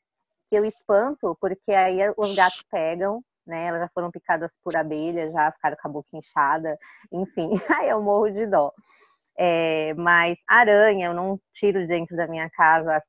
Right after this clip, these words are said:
que tem, porque eu sei que elas não são perigosas e não mexem com a gente, são aquelas que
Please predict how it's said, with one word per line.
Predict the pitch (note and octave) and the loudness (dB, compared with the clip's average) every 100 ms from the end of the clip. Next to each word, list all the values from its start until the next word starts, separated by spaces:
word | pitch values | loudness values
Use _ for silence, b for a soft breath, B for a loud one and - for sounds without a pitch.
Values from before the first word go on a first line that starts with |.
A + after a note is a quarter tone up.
| - | -10
que | E3+ | -12
tem, | F3 E3+ | -8 -8
porque | F3 E3+ E3 | -8 -8 -10
eu | |
sei | - E3 D#3 | -10 -10 -6
que | - | -2
elas | D3+ D3+ D3 - | 0 0 -2 -6
não | E3 D#3+ - | -10 -10 -8
são | D#3+ | -8
perigosas | D#3+ E3 D#3+ D3+ D#3 D#3+ | -6 -6 -2 0 0 -4
e | D#3+ | -6
não | D#3+ | -6
mexem | D#3 D3+ E3 D#3 | -6 -6 -8 -4
com | D#3 | -2
a | D3+ | -2
gente, | D3+ D#3+ F#3 E3 - | -4 -8 -10 -16 -12
são | D#3 | -10
aquelas | D#3 - D3+ D#3 - - | -8 -2 0 -2 -6 -8
que | E3 D#3 D3+ | -6 -4 -6